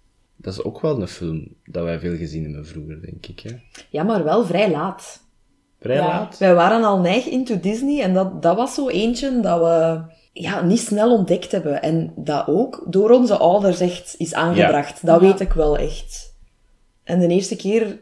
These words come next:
Speaker 2: weet ik ook nog dat ik daar eigenlijk niet zo van overtuigd was.
Speaker 1: Mhm.
Speaker 2: Waarschijnlijk omdat ik meer animatie verwachtte dan dat
Speaker 3: Ah,
Speaker 2: er
Speaker 3: ja.
Speaker 2: uiteindelijk in kwam.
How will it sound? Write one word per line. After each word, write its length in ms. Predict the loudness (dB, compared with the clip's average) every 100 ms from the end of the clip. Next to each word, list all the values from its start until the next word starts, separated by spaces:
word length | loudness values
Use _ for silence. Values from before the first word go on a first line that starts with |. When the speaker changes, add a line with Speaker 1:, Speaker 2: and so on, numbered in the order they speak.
| _
Speaker 2:
weet 260 | -4 0 0
ik 100 | 0
ook 180 | -2 0
nog 180 | -2
dat 180 | 0 0
ik 100 | 2
daar 140 | 2 4
eigenlijk 320 | 2 0 -2
niet 320 | 0 2 0
zo 240 | 2 2
van 200 | 4 2
overtuigd 760 | 2 0 -4 -2 0 2 0 -4
was. 560 | -4 -4 -6 -12 -14 -16 _ _
Speaker 1:
Mhm. 160 | -2 2
Speaker 2:
Waarschijnlijk 540 | 2 2 2 2 2
omdat 160 | 2 0
ik 100 | 0
meer 200 | 0 0
animatie 540 | 0 -2 -4 -4 -4
verwachtte 680 | 0 0 0 -4 -8 -8 -6
dan 200 | -4 -2
dat 100 | 0
Speaker 3:
Ah, 80 | 0
Speaker 2:
er 60 |
Speaker 3:
ja. 60 | 0
Speaker 2:
uiteindelijk 440 | 0 0 0 -2
in 240 | -2 -2 -2
kwam. 280 | -2 -6